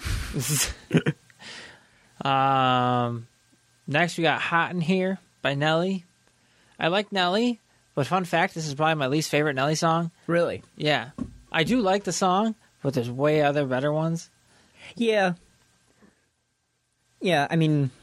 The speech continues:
Speaker 2: the song is just classic.
Speaker 1: It is a classic. It's a classic Nelly song. It's probably his biggest song, but I do like the other ones better.
Speaker 2: Okay, that's fair.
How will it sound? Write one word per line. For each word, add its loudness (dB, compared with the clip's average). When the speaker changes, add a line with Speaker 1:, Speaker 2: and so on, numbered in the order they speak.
Speaker 2:
the 2
song 2
is -4
just -4
classic. -4
Speaker 1:
It 2
is 2
a -2
classic. -2
It's -10
a -12
classic -2
Nelly 0
song. -4
It's -8
probably 2
his -2
biggest 2
song, 2
but 0
I -4
do -6
like -4
the -6
other -4
ones -6
better. -2
Speaker 2:
Okay, 4
that's -4
fair. -2